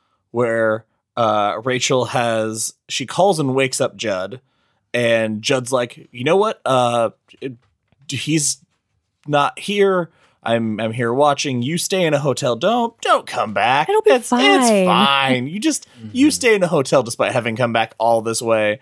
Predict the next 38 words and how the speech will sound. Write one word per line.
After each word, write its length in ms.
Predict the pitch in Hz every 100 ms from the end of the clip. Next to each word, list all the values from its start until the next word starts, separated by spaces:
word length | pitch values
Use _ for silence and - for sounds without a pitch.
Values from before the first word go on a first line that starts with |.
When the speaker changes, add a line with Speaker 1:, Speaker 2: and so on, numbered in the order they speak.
| _ _ -
Speaker 1:
in 220 | 117 110
one 260 | 107 107 104
day. 440 | 110 101 95 104 _ - - -
And 280 | 127 123 123
then 260 | 113 104
he 220 | 107 110 98
hangs 320 | 120 120 120
up 80 | -
the 80 |
phone 220 | - 131 123
and 80 |
he's 160 | 117 113
like, 240 | 104 101 _ _ _ -
"I'm 100 | 123
not 140 | 127
gonna 160 | 135 131
let 180 | 131 -
this 180 | 139 -
get 300 | 147 143 _ _ _ _ 147
away 200 | 156 151
from 180 | 156 156
me 120 | 151
again." 400 | 143 156 131 120 _ 139
Immediately 560 | 135 123 113 104 107
falls 240 | - 95 -
back 200 | 82 117
asleep. 320 | - - - -
Speaker 3:
So 240 | - 170
Lewis 440 | 151 143 180 175 -
arrives 480 | 143 120 120 110 -
home 400 | 104 92 85 85 _ _ _ _ _ -
and 580 | 117 107 98 95 95 95 _
heads 400 | - - 131 -
to 100 | -
the 80 | 113
pet 260 | - 101 -
cemetery. 680 | - 87 87 - 71 71 - _
Speaker 2:
This, 400 | 330 403 - -